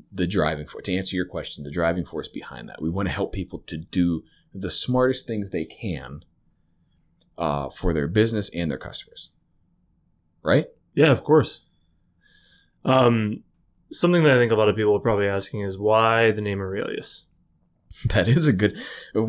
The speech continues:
Speaker 2: mean, I
Speaker 1: had
Speaker 2: hear it all the time. <laughs>
Speaker 1: Yeah, no, no. And, and I've had that question asked. I think it's
Speaker 2: I immediately fell in love with it.
Speaker 1: Yeah.
Speaker 2: But I want you to talk about why you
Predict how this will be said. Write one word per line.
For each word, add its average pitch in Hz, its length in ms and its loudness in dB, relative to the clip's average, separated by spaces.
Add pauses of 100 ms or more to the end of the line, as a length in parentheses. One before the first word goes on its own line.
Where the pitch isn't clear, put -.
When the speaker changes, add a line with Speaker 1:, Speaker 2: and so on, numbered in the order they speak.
Speaker 2:
mean, 139 80 6
I 143 100 6
Speaker 1:
had 135 80 6
Speaker 2:
hear 123 120 4
it 104 60 4
all 101 140 2
the 101 60 -2
time. 160 280 2
<laughs> - 80 -10
Speaker 1:
Yeah, 233 300 8
no, 110 120 6
no. 117 140 6
And, 104 200 4
and 101 300 2
I've 107 100 2
had 107 260 2
that 85 140 0
question 98 380 -2
asked. 98 400 0
I 87 60 -6
think 110 160 -4
it's - 260 -4 (600)
Speaker 2:
I 147 200 2
immediately 123 440 4
fell 104 200 0
in 98 60 -2
love 95 140 -2
with 92 100 -4
it. - 220 -4
Speaker 1:
Yeah. 107 400 4
Speaker 2:
But 135 140 4
I - 40 4
want 127 200 4
you 123 60 2
to 117 60 2
talk 117 280 0
about 104 260 0
why 101 240 2
you 98 260 -2